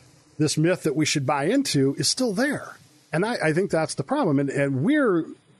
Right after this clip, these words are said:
on, how do I say this politely? Us white folk have got to get past that. We've got to get past these myths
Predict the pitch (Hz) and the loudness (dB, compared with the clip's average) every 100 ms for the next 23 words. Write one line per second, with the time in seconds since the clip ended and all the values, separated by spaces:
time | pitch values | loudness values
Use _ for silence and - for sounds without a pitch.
0 | - 147 156 156 143 - _ _ _ _ | -12 -6 -4 -2 -4 -8 _ _ _ _
1 | _ _ _ _ _ _ _ - 202 156 | _ _ _ _ _ _ _ -4 -2 0
2 | 147 143 117 - 117 120 90 - - _ | 2 0 -2 -6 -6 -6 -8 -18 -20 _
3 | _ _ _ _ _ 208 - 151 233 - | _ _ _ _ _ -4 0 0 0 -2
4 | 120 120 - _ _ _ _ _ _ _ | -4 -6 -14 _ _ _ _ _ _ _
5 | - 139 208 247 226 156 - 240 320 - | -6 -2 -2 -2 -2 -2 0 0 0 0
6 | 123 107 160 151 240 269 220 - 196 214 | -4 0 -2 0 -2 0 -2 0 -2 -2
7 | - 143 127 139 190 285 120 - - - | 0 0 2 2 4 2 -2 -4 -4 -4